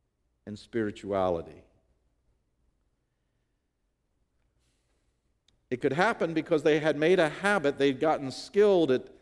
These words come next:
twisting, they wouldn't call it that, but misinterpreting Scripture and scriptural precepts and ideas and words to serve their self-centered definitions,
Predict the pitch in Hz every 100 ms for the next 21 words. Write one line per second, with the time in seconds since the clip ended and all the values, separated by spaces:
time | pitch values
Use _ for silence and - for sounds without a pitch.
0 | _ _ _ _ - 202 208 - 202 196
1 | 127 135 107 101 156 240 139 110 98 226
2 | - 117 123 202 202 175 190 180 160 151
3 | - 180 185 - 208 196 135 - 175 175
4 | 175 156 - 185 - 185 185 185 151 151
5 | 147 170 180 170 151 151 165 180 190 180
6 | 151 - 180 180 170 151 147 - 208 202
7 | 202 - 220 214 208 196 196 214 196 220
8 | - 104 85